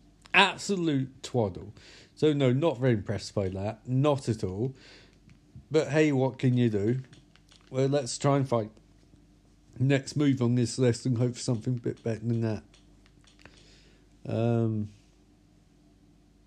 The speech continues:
fuck it. Watching tomorrow's movie is gonna be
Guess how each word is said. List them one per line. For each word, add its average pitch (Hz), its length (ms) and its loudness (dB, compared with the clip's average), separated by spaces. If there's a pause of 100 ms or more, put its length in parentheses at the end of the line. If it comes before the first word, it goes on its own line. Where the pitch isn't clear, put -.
(540)
fuck 101 320 -4
it. 98 160 -6 (500)
Watching 190 540 -2 (180)
tomorrow's 208 540 8
movie 165 300 8
is 131 100 2
gonna 151 200 4
be 151 300 6